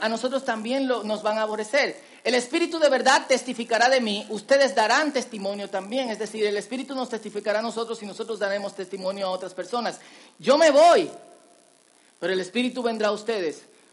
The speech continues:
Muchas cosas me quedan aún por decirles, pero el Espíritu se las dirá.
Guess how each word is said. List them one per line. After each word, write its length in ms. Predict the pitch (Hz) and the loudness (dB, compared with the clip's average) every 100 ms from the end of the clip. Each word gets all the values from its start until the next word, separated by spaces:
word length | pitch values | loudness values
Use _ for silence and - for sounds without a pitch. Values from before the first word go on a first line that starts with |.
| _ | _
Muchas 680 | - 220 302 349 - 240 208 | 0 2 4 2 2 0 0
cosas 400 | 220 208 180 160 | -4 -4 -4 -8
me 160 | 175 - | -10 -6
quedan 320 | 190 190 185 | -6 -4 -4
aún 240 | 175 185 | -6 -6
por 160 | 175 170 | -8 -8
decirles, 580 | 156 - 233 254 277 - _ _ - | -8 -8 -6 -4 -6 -10 _ _ -12
pero 140 | 139 | -8
el 80 | 139 | -8
Espíritu 680 | 131 - 240 226 214 220 226 - _ | -10 -10 -10 -8 -10 -12 -12 -16 _
se 220 | - 147 | -20 -12
las 340 | 139 139 143 - - _ _ _ _ _ | -8 -6 -6 -8 -16 _ _ _ _ _
dirá. 440 | 151 180 165 123 | -4 0 0 0